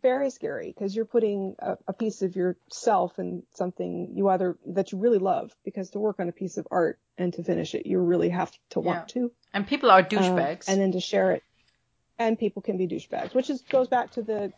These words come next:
Speaker 1: I think this is why fandoms sort of reverted to mostly just giving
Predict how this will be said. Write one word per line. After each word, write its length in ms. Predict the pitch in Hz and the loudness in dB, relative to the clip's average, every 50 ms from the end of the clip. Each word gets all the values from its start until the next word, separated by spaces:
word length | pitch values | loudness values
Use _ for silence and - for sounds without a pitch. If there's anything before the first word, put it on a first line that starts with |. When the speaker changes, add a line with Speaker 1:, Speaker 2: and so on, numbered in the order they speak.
| _ _ _ _ 196 196 - - | _ _ _ _ -20 -16 -8 -8
Speaker 1:
I 60 | 226 | -8
think 220 | 226 - 311 - | -4 -4 -4 -4
this 160 | - 262 - | -4 -4 -4
is 100 | 269 240 | -6 -2
why 140 | - 233 226 | 0 0 0
fandoms 500 | 220 - 214 208 208 208 190 180 - - _ _ | 0 -2 -4 -2 -2 -2 -4 -4 -6 -12 _ _
sort 240 | - - 233 214 208 | -6 -2 -2 0 0
of 80 | 202 | 0
reverted 480 | 190 190 175 185 185 185 175 180 175 175 | -2 -2 -2 -2 -2 -2 0 -2 -4 -4
to 200 | - 185 180 175 - - | -4 -4 -6 -6 -6 -4
mostly 400 | - 202 208 196 196 - 214 180 | 0 2 2 2 2 0 0 -2
just 180 | 180 175 - | -2 -2 0
giving 300 | - 175 170 185 170 165 | 0 0 0 0 -2 -4